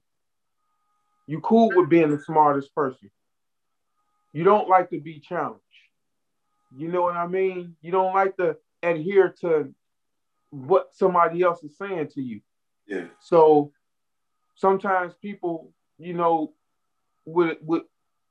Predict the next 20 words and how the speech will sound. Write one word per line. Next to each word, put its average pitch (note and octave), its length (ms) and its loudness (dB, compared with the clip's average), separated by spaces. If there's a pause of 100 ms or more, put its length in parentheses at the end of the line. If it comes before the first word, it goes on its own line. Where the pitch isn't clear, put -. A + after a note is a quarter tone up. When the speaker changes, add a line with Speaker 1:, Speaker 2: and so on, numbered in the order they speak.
(220)
Speaker 1:
would D#3 200 -2
accept F3+ 520 -2
not D#3 320 -4
getting D#3+ 480 -8
far D#3+ 480 2 (320)
or D#3 520 -4 (720)
not F3+ 320 -2
know F3+ 220 0
why E3+ 220 -4
they D3+ 140 -10
ain't D3 160 -14
getting D3 200 -10 (100)
far C#3+ 380 -4 (640)
because E3 460 0
they E3+ 160 -6
so E3+ 240 -6
bullheaded, E3 800 -4 (1000)
thinking F#3 300 2
that D#3+ 220 0
they, F3+ 320 -2